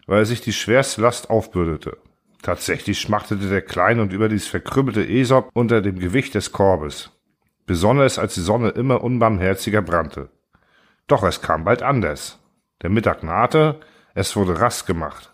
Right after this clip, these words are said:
Alles fiel über den Brotkorb her, so dass er viel leichter wurde. Nach der nächsten Mahlzeit hatte Aesop nur noch den leeren Korb zu tragen, und die Reihe zu lachen war nun an ihm. Das Urteil. Ein junger, ziemlich selbstbewusster Schriftsteller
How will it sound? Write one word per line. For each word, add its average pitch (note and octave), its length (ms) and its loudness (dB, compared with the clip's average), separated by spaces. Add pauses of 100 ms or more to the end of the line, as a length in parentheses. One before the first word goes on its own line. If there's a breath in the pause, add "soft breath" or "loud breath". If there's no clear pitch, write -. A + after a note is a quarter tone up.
(140)
Alles D3+ 340 2
fiel C3 220 2
über A2+ 80 0
den A2 180 2
Brotkorb G#2+ 480 -2
her, C#2 300 -2 (280 soft breath)
so - 160 -8
dass F2+ 200 0
er E2+ 60 -2
viel B2 140 -6
leichter D3 380 -2
wurde. C#2+ 320 -10 (540)
Nach G2+ 200 2
der F#2 100 0
nächsten C3 360 2
Mahlzeit C#3+ 640 2
hatte A#2+ 200 0
Aesop C3 340 0
nur C#3 80 4
noch C3 100 -2
den D3 140 2
leeren D3+ 260 2
Korb F2 280 0
zu F#2 80 -6
tragen, D2+ 420 -6
und F2 160 -10
die F#2 80 0
Reihe G#2+ 320 2
zu - 160 -10
lachen C#3+ 400 -2 (220 loud breath)
war D2+ 120 -2
nun F2+ 200 2
an D3 120 2
ihm. D2+ 300 -4 (1200)
Das - 240 0
Urteil. D#2+ 600 0 (1120 soft breath)
Ein G#2+ 160 0
junger, E3+ 440 4
ziemlich C#3+ 420 0
selbstbewusster B2+ 720 0
Schriftsteller C#3 680 0